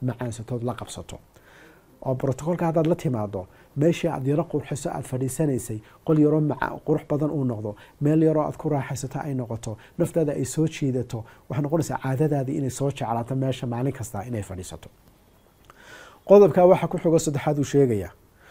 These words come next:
Wuxuu ku leeyahay waa inaad yeelataa waqti raaxo. Haddaad tiraa, "Shaqo adag uun baan ku jirayaa," ma soconayso buu yiri. Waa inaad waqti raaxo samaysataa.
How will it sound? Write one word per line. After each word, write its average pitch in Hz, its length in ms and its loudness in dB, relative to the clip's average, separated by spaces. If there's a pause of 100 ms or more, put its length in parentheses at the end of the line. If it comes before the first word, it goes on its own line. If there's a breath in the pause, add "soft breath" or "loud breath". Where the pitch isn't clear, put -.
(280 loud breath)
Wuxuu 151 180 0
ku - 100 2
leeyahay 160 220 8
waa 147 140 2
inaad 147 220 2
yeelataa 135 420 0
waqti 147 300 0
raaxo. 113 360 -2 (1000 soft breath)
Haddaad 143 180 2
tiraa, 160 340 4
"Shaqo - 240 -4
adag 151 240 6
uun 160 120 6
baan 151 120 4
ku - 100 -2
jirayaa," 147 300 2
ma 127 80 -4
soconayso 113 420 -8
buu 101 60 -8
yiri. 92 140 -14 (920 loud breath)
Waa 143 160 0
inaad 160 240 8
waqti 170 260 0
raaxo 127 300 -4
samaysataa. 107 680 -8